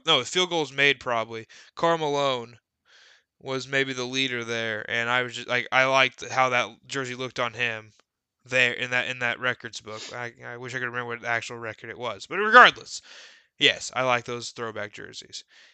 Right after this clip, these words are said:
Here's a, here's a one concern though, and why I leave him out to prove it even more is, if there's anyone who could, re-,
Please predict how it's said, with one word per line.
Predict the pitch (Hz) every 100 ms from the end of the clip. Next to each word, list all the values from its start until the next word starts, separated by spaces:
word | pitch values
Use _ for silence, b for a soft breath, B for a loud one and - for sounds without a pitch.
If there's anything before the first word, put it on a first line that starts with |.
| b _
Here's | 175 160
a, |
here's | 147 180 180
a |
one | 165 165
concern | 156 139 143 135
though, | 123 131 -
and | 127
why | 127 131 127
I | 120 120
leave | 131 127
him | 123
out | 123 120
to |
prove | 113 135 127
it | 123 -
even | 131 123
more | 117 113 113
is, | 107 - B B B B -
if | 131
there's | 180 147
anyone | 170 170 165 165
who | 156
could, | 151
re-, | 139